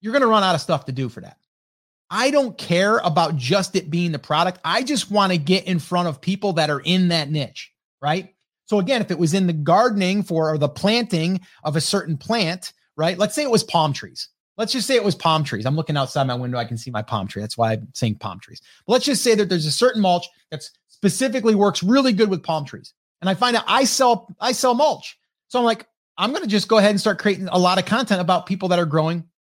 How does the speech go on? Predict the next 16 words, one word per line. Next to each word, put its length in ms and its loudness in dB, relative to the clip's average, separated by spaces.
palms," 420 -4
right? 180 -2
And 140 6
different 240 0
types 220 2
of 80 -2
palms. 340 -6
Can 280 0
you 100 2
grow 260 4
a 60 4
palm 480 2
tree 440 -2
in 520 -2
South 260 -4
Carolina? 460 -2